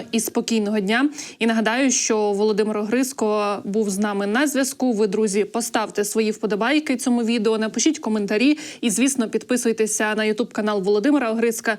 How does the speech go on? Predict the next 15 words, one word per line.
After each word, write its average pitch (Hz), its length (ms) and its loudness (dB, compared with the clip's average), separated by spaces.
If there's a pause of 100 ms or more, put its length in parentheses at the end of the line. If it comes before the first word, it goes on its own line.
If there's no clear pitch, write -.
(220)
на 226 80 2
YouTube 226 340 2
двадцять 202 380 -2
четвертого. 233 640 0
Також 214 300 -4
можете 208 320 0
і 196 60 -2
на 202 80 0
мій 294 180 4
підписатися. 220 680 -2
Ми 214 140 0
завжди 220 440 0 (200)
усім 254 500 2
дуже 220 460 0 (220)
раді. 208 520 0